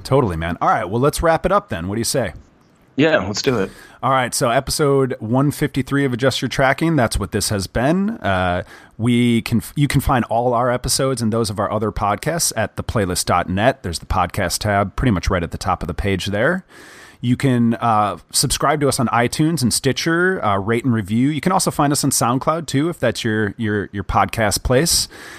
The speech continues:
Speaker 1: Um, you can email us at adjust your tracking at gmail dot com. And if email is not your thing, where can people find us on Twitter and Facebook, Joe?
Speaker 2: Uh, Twitter at Adjust Your Track.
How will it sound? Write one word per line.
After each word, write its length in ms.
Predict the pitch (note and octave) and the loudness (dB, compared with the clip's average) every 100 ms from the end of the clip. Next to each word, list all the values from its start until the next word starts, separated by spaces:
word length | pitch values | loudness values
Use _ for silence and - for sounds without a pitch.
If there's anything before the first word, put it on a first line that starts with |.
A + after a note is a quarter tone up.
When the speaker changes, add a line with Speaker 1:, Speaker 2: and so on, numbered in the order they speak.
| - - | -20 -8
Speaker 1:
Um, 320 | B2 A#2 A2 G#2 | -2 0 0 -2
you 140 | B2 | -4
can 300 | - A2 - | -2 -2 0
email 360 | D3+ F#3+ A2+ G#2+ | 0 2 0 0
us 240 | C3 - | 0 0
at 120 | A2+ | -2
adjust 340 | G2+ A#2 A2 - | -2 -2 -2 -2
your 80 | G#2+ | -4
tracking 380 | B2 G#2+ A2+ | -2 -2 0
at 100 | G2+ | -2
gmail 580 | F2+ G#2+ G#2 G2 F#2 F#2 - - | -2 0 0 2 2 0 -4 -4
dot 220 | A#2 F#2+ - | 0 2 0
com. 340 | G2 A2 C#3 | 0 2 4
And 300 | G#2 F#2 F2 - | 4 2 -2 -4
if 240 | G#2+ - - _ - | -6 -8 -16 _ -2
email 320 | B2 A#2 A#2 | 0 2 2
is 100 | G#2+ | 2
not 200 | A#2+ A#2 | 2 0
your 80 | - | -2
thing, 480 | B2+ B2 C#3 C#3+ G#2+ | -2 2 2 2 0
where 160 | C#3 | -2
can 120 | D3 | 0
people 200 | C3 B2+ | -4 -4
find 240 | A#2+ B2 A#2+ | -2 0 0
us 120 | - | 0
on 120 | G#2+ | -2
Twitter 260 | - B2 A2 | 0 0 0
and 100 | F#2+ | -2
Facebook, 420 | G#2+ F#2+ - - | -4 -6 -8 -12
Joe? 220 | - D2+ - - - _ - _ _ _ _ _ _ _ - | -10 -10 -10 -14 -14 _ -20 _ _ _ _ _ _ _ 0
Speaker 2:
Uh, 360 | B2+ B2+ B2+ B2 | 4 4 4 0
Twitter 420 | - D3+ D#3 D#3+ | -2 0 2 0
at 300 | - A#2+ A#2+ | 2 0 0
Adjust 340 | B2 A#2+ A2 | 0 0 2
Your 80 | B2+ | -2
Track. 540 | - G#2+ G#2+ B2+ - | -2 2 2 2 -4